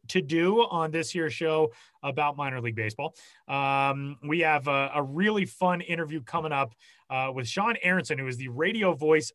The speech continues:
of the newly affiliated Saint Paul Saints of triple A East, the new triple A affiliate of the Minnesota Twins. Sean will join us coming up here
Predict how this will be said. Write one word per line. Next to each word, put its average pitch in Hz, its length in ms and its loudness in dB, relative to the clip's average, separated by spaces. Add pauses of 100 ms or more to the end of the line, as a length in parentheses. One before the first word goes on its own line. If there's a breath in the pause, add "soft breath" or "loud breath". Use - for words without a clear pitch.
(120)
of 196 460 4 (400 soft breath)
the 160 200 -6
newly 202 540 2
affiliated 185 840 0
Saint 202 340 -4
Paul 190 280 -2
Saints 220 480 -2
of 123 180 -8
triple 139 360 -6
A 120 160 -2
East, 180 300 -6
the 143 60 -10
new 131 120 -6
triple 139 300 -6
A 127 80 -2
affiliate 123 360 -6
of 131 180 -8
the 127 40 -8
Minnesota 113 380 -8
Twins. 240 320 -8
Sean 151 240 -6
will 156 80 -4
join 135 220 -6
us 117 80 -10
coming 131 260 -8
up 127 140 -6
here 131 260 -6